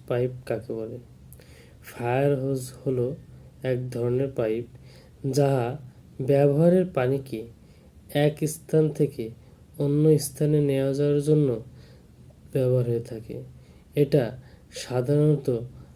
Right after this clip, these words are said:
আগুন নেভানোর কাজে এই হোস পাইপ ব্যবহার হয়ে থাকে। হোসকে, হোস পাইপকে দুই ভাগে ভাগ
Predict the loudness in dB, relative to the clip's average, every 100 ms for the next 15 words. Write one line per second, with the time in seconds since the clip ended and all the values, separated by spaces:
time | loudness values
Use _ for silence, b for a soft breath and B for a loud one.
0 | -8 -2 0 2 2 2 2 2 0 0
1 | 0 0 -2 -4 -12 -14 -2 -2 0 -2
2 | -4 -4 0 0 -2 -8 -4 -2 0 0
3 | -4 -12 -14 -16 -20 -20 -20 B B B
4 | B B B -20 -20 -20 -10 2 2 2
5 | 6 8 8 4 -8 -20 -20 -20 0 2
6 | 2 2 4 6 4 0 2 2 0 -14
7 | -20 -20 -20 -20 -12 -4 2 4 4 2
8 | 2 0 -2 -4